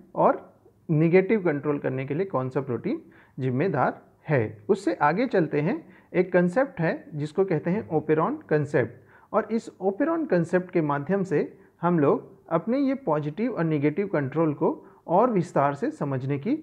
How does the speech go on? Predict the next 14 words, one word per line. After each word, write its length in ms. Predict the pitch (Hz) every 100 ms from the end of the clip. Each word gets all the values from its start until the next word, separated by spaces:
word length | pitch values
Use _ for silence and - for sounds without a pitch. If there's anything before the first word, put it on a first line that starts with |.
| -
कोशिश 480 | 151 147 196 262 - _
करेंगे। 460 | 165 151 123 123 277 - - _ _ _ -
operon 480 | 196 320 359 370 247
कॉन्सेप्ट 480 | 175 - 151 156 - - _ -
जेकब, 720 | 131 123 170 170 156 185 - - _ _ -
मोनार्ड 540 | 151 151 151 127 165 - -
और 80 | 165
लॉफ, 540 | 156 160 143 107 -
ये 100 | 170
तीन 340 | 190 190 247 302
साइंटिस्ट 540 | 202 156 139 185 -
हैं, 100 | 269
इन्होंने 440 | 381 147 147 196 185
दिया 320 | 131 131